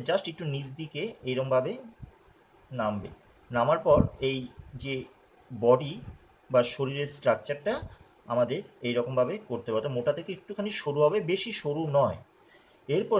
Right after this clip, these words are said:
next এই corner থেকে একটুখানি গোল করে আমরা নিচ দিকে লাইনটা নিয়ে আসবো, একটু একটুখানি গোল করে নিচ দিকে লাইনটা আমরা নিয়ে আসবো। এরপরে এইরকম গোল করে দেবো, অর্থাৎ একটা লুঙ্গি আমাদের ড্রয়িং hole। এরপর next এই ভেতর থেকে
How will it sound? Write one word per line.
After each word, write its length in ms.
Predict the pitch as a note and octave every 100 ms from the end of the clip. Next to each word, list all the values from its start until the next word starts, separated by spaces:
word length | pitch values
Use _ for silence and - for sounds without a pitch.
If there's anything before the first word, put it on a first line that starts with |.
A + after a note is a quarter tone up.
| D#3
next 220 | G3+ - - D3
এই 80 | E3 -
corner 300 | C3+ D3 F#3 -
থেকে 240 | G3 C3+ F3+ E3
একটুখানি 420 | D#3+ - G#3+ G#3 F3+ D3+
গোল 140 | E3+ G3+
করে 120 | F3 C#3+
আমরা 120 | C#3+ C3+
নিচ 140 | D3 D3+
দিকে 160 | E3 D3+
লাইনটা 220 | C3 B2+ C#3+
নিয়ে 120 | C#3 D3+
আসবো, 180 | D#3 F3 G#3+ _ _ _
একটু 240 | - E3+ G#3
একটুখানি 340 | G3 F#3+ F3 E3+
গোল 120 | C#3+ D3+
করে 100 | E3+ F#3
নিচ 120 | B2+ A#2+
দিকে 140 | C3+ D#3+
লাইনটা 220 | A#2 A#2 C3
আমরা 140 | C3 G#3 - _ _ - C3
নিয়ে 160 | A#2+ G2
আসবো। 180 | - - G#2 _ _ _ _
এরপরে 380 | B2 B2+ C#3+ E3+ B3 - _ _ _ _ _ -
এইরকম 300 | C3 B2+ D#3+ B2
গোল 100 | A#2 A2+
করে 100 | A2
দেবো, 120 | A#2
অর্থাৎ 140 | -
একটা 140 | G#3 D#3
লুঙ্গি 300 | D#3+ D#3+ B3+ - -
আমাদের 260 | B2 B2 E3 - _ - A#2+
ড্রয়িং 260 | B2 A2+ G#2
hole। 100 | F#2 E2+ - - -
এরপর 260 | D3 D#3 A#3 F#3+
next 220 | F3+ - -
এই 80 | C#3+ B2
ভেতর 200 | C3 F#3 -
থেকে 140 | G3